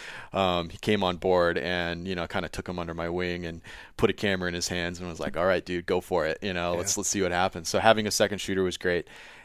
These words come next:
Speaker 1: and, you know, just gave us a lot more material to work with.
Speaker 2: Yeah.
Speaker 1: And, um, you know, like, I think once you get in your groove, either hunting or filming or shooting photos, you know, it might take you a day or two to kinda get in that groove. But once you do, it's,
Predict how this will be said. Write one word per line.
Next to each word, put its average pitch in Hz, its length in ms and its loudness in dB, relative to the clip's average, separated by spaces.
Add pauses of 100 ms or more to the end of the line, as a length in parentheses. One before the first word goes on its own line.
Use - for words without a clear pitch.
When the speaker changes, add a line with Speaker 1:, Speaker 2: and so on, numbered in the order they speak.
Speaker 1:
and, 92 280 0
you 95 60 -2
know, 92 140 0
just - 160 -6
gave 92 140 0
us 87 120 -2
a 87 60 -4
lot 85 180 4
more 82 380 -4 (360)
material 92 540 0
to 82 140 -8
work 82 320 -4
with. 67 260 -6
Speaker 2:
Yeah. 101 200 -10 (380)
Speaker 1:
And, 87 300 -2
um, 82 380 -4 (760)
you 107 120 0
know, 98 140 6
like, 98 220 2
I 117 100 2
think 151 140 0
once 117 200 0
you 110 80 -4
get 104 120 4
in 98 60 -4
your 92 120 -2
groove, 92 540 0 (160)
either 101 280 2
hunting 110 500 0
or 101 300 4
filming 85 580 -6
or 87 100 -8
shooting 90 440 -8
photos, 85 500 -2 (320)
you - 80 -6
know, 101 80 0
it 95 60 -4
might 202 160 0
take 104 240 -2
you 98 60 2
a 87 40 -2
day 90 260 0
or 90 120 -2
two 101 240 -2
to 98 60 -4
kinda 92 220 -6
get 95 220 -4
in 98 60 -12
that 90 200 -6
groove. 92 300 -4
But - 80 -4
once 123 240 0
you 110 80 -2
do, 92 320 0
it's, - 360 -4